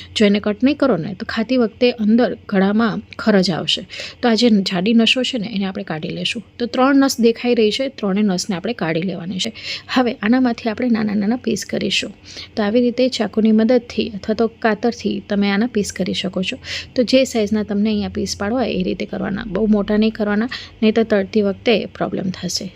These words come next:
તો આવી રીતે આપણે મીડિયમ સાઇઝના, અ, પીસ કરી લીધા છે. તો મેં બે પાન લીધા હતા, બે પાનમાંથી આપણા આ બધા પીસ તૈયાર થઈ ગયા છે. હવે આને આપણે સાઈડમાં મૂકી દઈશું. બાજુમાં તેલ ગરમ કરવા માટે મૂકી દીધું હતું, બેટર પર સરસ રેસ્ટ લઈ લીધું છે. તો એક ચમચી જેટલું ગરમ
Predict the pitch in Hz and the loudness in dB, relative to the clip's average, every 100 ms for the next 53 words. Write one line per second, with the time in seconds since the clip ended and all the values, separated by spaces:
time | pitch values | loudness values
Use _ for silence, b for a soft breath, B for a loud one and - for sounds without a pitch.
0 | - 196 190 208 233 240 240 220 190 214 | -6 -2 0 0 -2 2 4 4 4 0
1 | - 190 185 226 220 B B B B 196 | 2 0 2 2 2 B B B B 0
2 | 180 180 180 214 202 - 180 175 180 180 | 0 0 -2 -2 -2 -2 0 0 0 0
3 | - 269 - - 220 226 220 226 247 233 | 0 -2 -6 -4 0 4 4 4 4 4
4 | 226 226 226 247 220 214 220 214 208 196 | 4 2 0 0 2 2 2 2 4 2
5 | 202 196 208 226 - 190 185 190 208 196 | 0 -2 0 -4 -4 -4 -2 0 0 -2
6 | 190 - 175 170 175 180 170 180 175 - | -4 -2 -4 -4 -4 -4 -4 -2 -2 -4
7 | - B B B - 247 233 - 202 202 | -6 B B B 0 2 2 0 0 0
8 | 190 262 - 180 185 285 233 - 175 185 | -2 -4 -2 -2 0 0 0 -2 -4 -2
9 | - 247 - _ - _ - - - - | -2 -4 -12 _ -20 _ -20 -20 -20 -2
10 | - 220 240 214 208 208 220 208 208 208 | 2 4 6 4 2 2 0 0 0 0
11 | 208 208 214 214 254 269 277 269 269 220 | 0 0 -2 0 -2 2 2 2 0 -2
12 | 190 180 190 190 202 214 202 208 202 202 | -4 -2 -2 -2 -4 -2 -2 0 2 0
13 | - 214 220 240 254 277 - 190 - 185 | 2 2 4 4 4 2 2 -2 -4 -6
14 | - 190 185 196 185 190 180 214 240 | -6 -2 -2 -2 -4 -4 -4 0 2